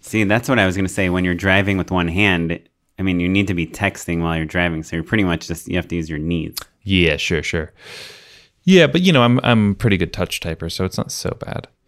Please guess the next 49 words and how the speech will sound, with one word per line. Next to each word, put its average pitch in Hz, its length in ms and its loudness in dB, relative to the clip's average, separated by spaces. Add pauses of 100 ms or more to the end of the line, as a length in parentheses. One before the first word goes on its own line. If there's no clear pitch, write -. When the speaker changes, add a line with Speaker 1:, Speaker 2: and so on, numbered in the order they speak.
(220)
Speaker 1:
Okay. - 320 -8
Speaker 2:
<laughs> - 120 -20
Um, 95 380 0 (640)
but, 95 320 6
uh, 87 260 6
you're 98 180 4
n-, 85 180 2
you're 92 160 2
not 82 180 -2
supposed - 240 -8
to 85 80 -6
drive, 80 180 -2
actually, - 300 -6
because - 480 -8
if - 160 -12
you 90 80 -6
get 90 100 -2
in 87 60 -6
an 85 160 -10
accident, - 720 -10 (640)
the 85 80 -4
liability 50 580 -4
is - 100 -8
a 87 60 -4
hundred 85 240 -8
percent 87 240 -8
on 80 160 -6
you. 85 180 -8 (600)
Speaker 1:
Oh, 90 120 -2
really? 87 440 -4 (100)
Speaker 2:
Mm-hmm. 87 400 -4 (220)
Speaker 1:
I 104 80 -2
thought 117 200 0
you 92 100 0
get 92 120 0
in 90 180 0
an 85 60 -4
accident 87 480 -4
on 82 180 -4
purpose, 101 480 2
and 90 140 -2
then 87 140 0
you 85 100 -2
try 90 200 -4
to 85 80 -4
get 85 180 -4
the 82 60 -14
person 85 440 -6
who 82 340 -6